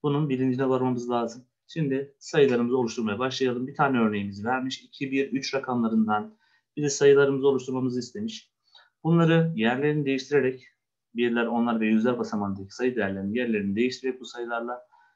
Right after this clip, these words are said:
sayılarımızı oluşturuyoruz. İki yüz on üç, iki yüz otuz bir, yüz yirmi üç, yüz otuz iki, üç yüz yirmi bir ve üç yüz on iki sayılarını oluşturmuşlar.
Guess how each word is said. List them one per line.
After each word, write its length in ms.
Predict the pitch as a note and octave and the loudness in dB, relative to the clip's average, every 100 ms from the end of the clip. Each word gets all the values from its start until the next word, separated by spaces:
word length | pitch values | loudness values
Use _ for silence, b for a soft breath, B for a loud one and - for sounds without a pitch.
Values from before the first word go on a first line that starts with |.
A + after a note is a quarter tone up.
| b _ | b _
sayılarımızı 560 | - F3 E3+ E3 D3 | 0 4 6 6 6
oluşturuyoruz. 480 | C#3+ B2+ - B2 B2 | 4 2 -2 -4 -2
İki 180 | B2+ D3 | -4 -2
yüz 120 | C3 | 4
on 140 | C#3 | 4
üç, 220 | C3+ C3 - | 4 -2 -12
iki 240 | - - | -16 -12
yüz 80 | B2 | -8
otuz 260 | C3 A#2+ | -8 -8
bir, 120 | B2 B2 | -6 -2
yüz 260 | A#2+ A#2+ | -2 -2
yirmi 260 | B2 B2 B2+ | -2 0 -2
üç, 160 | B2 | -2
yüz 120 | A#2 A#2 | -2 -2
otuz 260 | A#2+ A#2+ | -2 -8
iki, 260 | A2+ B2+ B2+ | -10 -10 -10
üç 200 | - - | -12 -8
yüz 120 | A#2 | -2
yirmi 200 | A2 A2+ | 2 4
bir 160 | C#3 C3 | 2 -2
ve 100 | C3 | -8
üç 180 | D#3+ | -8
yüz 80 | - | -4
on 100 | B2 | -2
iki 120 | A2+ | -2
sayılarını 600 | - B2+ G#2 G2+ D3 E3 B B _ | -2 -2 -2 -2 -2 -4 B B _
oluşturmuşlar. 640 | - C3 - A2 G2 F2+ | -2 -2 -2 -4 -4 -8